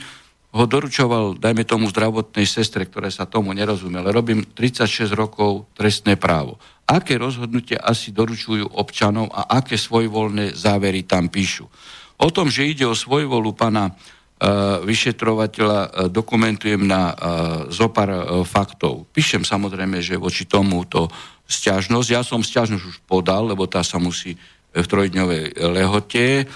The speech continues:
e, blanketne, s tým, že ju odôvodním v krátkom čase, lebo ide o rozsiahlu, e, rozsiahlu vec. Ale, e, čím ju odvo-, odňovo-, odôvodnil ju pán redaktor, preto to hovorím, keby to písal zdravotnej sestre pri všetkej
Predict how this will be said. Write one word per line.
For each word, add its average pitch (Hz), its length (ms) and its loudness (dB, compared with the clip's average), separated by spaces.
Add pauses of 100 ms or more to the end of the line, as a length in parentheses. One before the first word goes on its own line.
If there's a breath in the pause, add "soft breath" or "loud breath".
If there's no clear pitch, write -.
(300 loud breath)
e, 87 560 2
blanketne, 107 720 0
s - 80 -2
tým, 104 160 0
že 98 240 2
ju - 0 -
odôvodním 92 640 0
v - 80 -14
krátkom 87 720 0
čase, 101 320 0 (160)
lebo 87 240 2
ide 87 240 0
o 82 320 0
rozsiahlu, 85 880 0
e, 82 40 -16 (680 loud breath)
rozsiahlu 87 560 0
vec. 67 160 -10
Ale, 120 240 2 (400 loud breath)
e, 90 160 2
čím 175 320 2
ju 156 80 2
odvo-, 117 160 0
odňovo-, 156 640 0
odôvodnil 160 640 0
ju 123 160 2
pán 139 320 2
redaktor, 95 720 -4 (240)
preto 127 240 2
to 104 160 0
hovorím, 101 320 0
keby 104 240 -2
to 113 160 -2
písal 98 320 -2
zdravotnej 95 560 0
sestre 101 320 -2
pri 98 160 -4
všetkej 87 420 -6